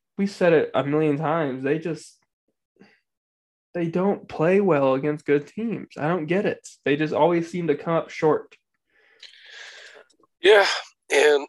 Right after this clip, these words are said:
Speaker 2: <clears throat> to be honest with the Cowboys, I have, my issue with them starts at the top, and it's Mike McCarthy. I think that Mike McCarthy is not a good enough head coach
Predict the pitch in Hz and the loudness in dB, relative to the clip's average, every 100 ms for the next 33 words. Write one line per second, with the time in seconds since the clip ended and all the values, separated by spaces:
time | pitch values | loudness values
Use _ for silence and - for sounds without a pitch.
0 | _ _ - 175 170 147 120 - 143 156 | _ _ 2 4 4 2 -2 -4 0 4
1 | 147 147 147 - - - - - 117 127 | 4 4 2 -4 -10 -8 -8 2 4 4
2 | 113 107 101 98 - - - _ _ _ | 2 -2 0 -4 -10 -16 -20 _ _ _
3 | _ 117 123 120 110 110 101 - _ _ | _ 0 4 4 4 4 -2 -16 _ _
4 | _ - _ 123 139 147 - 135 127 120 | _ -20 _ 0 2 2 -2 -6 -8 -10
5 | 104 _ _ 120 117 113 113 - - 104 | -12 _ _ -8 0 0 0 -4 -2 -2
6 | 107 - - - 87 87 90 85 85 80 | -2 -6 -10 -12 -6 -6 -6 -12 -12 -10
7 | - 90 - - 71 65 _ 87 _ _ | -6 -6 -6 -12 -12 -12 _ -20 _ _
8 | 101 104 113 113 - 107 98 98 101 - | -2 0 -2 -2 0 0 0 -2 -2 -6
9 | - 101 95 - 95 87 90 92 92 92 | -4 -4 -4 -6 -6 -6 -10 -6 -4 0
10 | 92 - - - - - - _ 110 98 | 0 -2 -10 -18 -16 -16 -18 _ -2 0
11 | 95 _ - 98 98 98 92 - - 95 | -2 _ -4 -4 -4 -4 -6 -6 -6 -6
12 | - - 98 92 - - | -6 -8 -8 -6 -8 -10